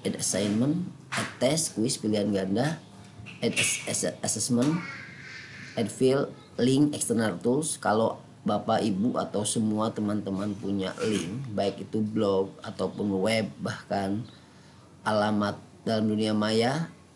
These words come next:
U R L, dan lain-lain, silahkan masukkan di sini bisa.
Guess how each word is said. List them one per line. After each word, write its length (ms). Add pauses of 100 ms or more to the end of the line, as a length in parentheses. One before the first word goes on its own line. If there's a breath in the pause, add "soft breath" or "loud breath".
(180)
U 80
R 160
L, 400
dan 240
lain-lain, 320
silahkan 480
masukkan 720
di 80
sini 320
bisa. 400